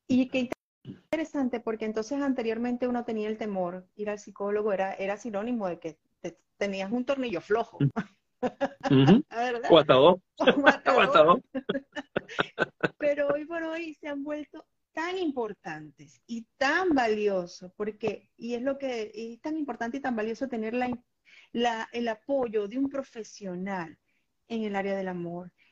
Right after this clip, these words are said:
Speaker 1: en el área, en tantas áreas que ahorita nos estamos moviendo y que a nivel mental, pues, nos puede afectar ma-, en mayor o menor proporción. Y qué interesante que ahora podamos ser, escucharlos de una forma diferente,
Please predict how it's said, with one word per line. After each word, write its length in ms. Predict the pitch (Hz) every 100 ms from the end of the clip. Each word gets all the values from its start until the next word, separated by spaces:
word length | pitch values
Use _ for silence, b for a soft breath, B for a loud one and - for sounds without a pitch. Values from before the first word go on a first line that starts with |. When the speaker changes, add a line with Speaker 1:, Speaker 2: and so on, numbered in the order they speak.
| _
Speaker 1:
en 180 | - 220
el 120 | 214 202
área, 400 | 196 202 202 -
en 200 | 233 226
tantas 460 | 285 302 294 302 285
áreas 240 | 269 269 -
que 100 | 247
ahorita 260 | 220 226
nos 140 | 254 226
estamos 340 | - 202 220
moviendo 640 | 233 208 208 208 208 226
y 140 | 220 214
que 240 | - -
a 60 | -
nivel 480 | 214 208 202 202 214
mental, 600 | 220 220 202 214 214 214
pues, 180 | 220 196
nos 240 | 202 190 -
puede 240 | 214 208
afectar 560 | 233 - 208 - 208 -
ma-, 360 | 220 214 208 202
en 180 | 214 202
mayor 320 | 190 214 226
o 60 |
menor 320 | 220 202 196 190
proporción. 540 | 220 208 196 - 190 _ _ _ _ _
Y 120 | 247
qué 100 | 254
interesante 640 | 285 294 302 294 226 269 269
que 180 | 247 -
ahora 300 | 208 220 220
podamos 420 | 226 190 214 240
ser, 360 | - 254 247 - _ _ _ -
escucharlos 640 | 220 240 - 262 269 294
de 60 | 262
una 140 | 247
forma 440 | 262 262 - 254
diferente, 840 | 262 247 208 202 208 196 - 208